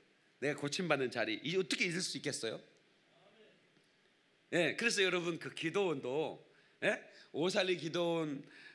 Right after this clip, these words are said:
예, 제가 이제 집회를 가면, 예, 가끔씩 만나는데 왔던 사람이 또 와 있어. "왜 또 왔어요?" 그러면,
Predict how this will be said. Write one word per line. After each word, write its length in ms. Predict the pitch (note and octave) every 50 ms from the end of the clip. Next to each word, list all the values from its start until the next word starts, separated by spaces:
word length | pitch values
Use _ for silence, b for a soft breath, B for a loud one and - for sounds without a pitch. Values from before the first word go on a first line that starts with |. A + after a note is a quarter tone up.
| B -
예, 280 | - B2 A2+ E2 - -
제가 220 | - E3 D#3+ D#3
이제 140 | D3+ D3 C#3+
집회를 340 | - - D#3+ - D#3+ D3 C#3+
가면, 500 | C3 C3+ C3+ D#3 F3+ E3+ C3 F#2+ - B B B B B B B B B B -
예, 360 | C3 D3 C#3+ B2+ A2 - - -
가끔씩 440 | - - - A3 G3+ E3 - -
만나는데 640 | - B2+ B2+ C#3 E3 D3+ C#3 C3 C3 D3+ C3 G#2 F2+ F#2
왔던 260 | C3 F#3 - - F#4+
사람이 220 | F#4+ G#4 G4 G#4+
또 100 | B4 A#4+
와 100 | A4+ A#4+
있어. 320 | G#4+ D#4+ - - D3+ A2+ F#2+
"왜 360 | A2 A2+ G2 G2+ B2 C#3 C#3
또 100 | A3 G#3
왔어요?" 460 | G#3+ G#3+ - - A#3+ B3 C4 A#3+ F3
그러면, 480 | B2 A2+ G#2+ A2+ D3 D#3+ C#3 G2+ D#2+